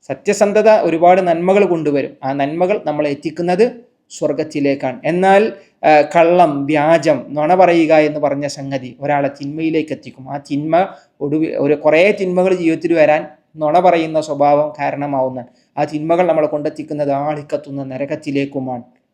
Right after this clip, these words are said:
അള്ളാഹു കാത്തുരക്ഷിക്കുമാറാവട്ടെ. റസൂലുള്ള പറഞ്ഞു, "നുണ പറയുന്നതിനോളം വെറുപ്പുളവാകുന്ന ഒരു കാര്യം എനിക്കില്ല." ഏറ്റവും ഒരാൾ നുണ പറയുക എന്ന് പറഞ്ഞു കഴിഞ്ഞാൽ എനിക്കത് ഏറെ വെറുപ്പാണ് എന്നാണ്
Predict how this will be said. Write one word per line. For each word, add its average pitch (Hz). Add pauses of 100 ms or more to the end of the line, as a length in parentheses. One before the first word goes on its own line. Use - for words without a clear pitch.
അള്ളാഹു 139
കാത്തുരക്ഷിക്കുമാറാവട്ടെ. 135
റസൂലുള്ള 143
പറഞ്ഞു, 139 (380)
"നുണ 143
പറയുന്നതിനോളം 143
വെറുപ്പുളവാകുന്ന 147
ഒരു 139 (100)
കാര്യം 139 (360)
എനിക്കില്ല." 139 (320)
ഏറ്റവും 180
ഒരാൾ 180
നുണ 170
പറയുക 196
എന്ന് 175
പറഞ്ഞു 165
കഴിഞ്ഞാൽ 160 (300)
എനിക്കത് 165
ഏറെ 175
വെറുപ്പാണ് 180
എന്നാണ് 147